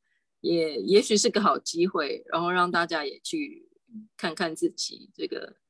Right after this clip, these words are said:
有一个更大的存有，或者是一个智慧体，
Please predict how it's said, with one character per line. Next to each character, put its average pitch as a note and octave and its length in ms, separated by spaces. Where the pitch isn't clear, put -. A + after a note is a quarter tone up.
有 E3+ 120
一 F3+ 60
个 G3 120
更 G#3+ 220
大 G#3 160
的 F3 120
存 E3+ 280
有， F3+ 240
或 F3+ 120
者 E3 160
是 E3+ 200
一 D3+ 120
个 C#3+ 440
智 A3 240
慧 G#3 200
体， - 280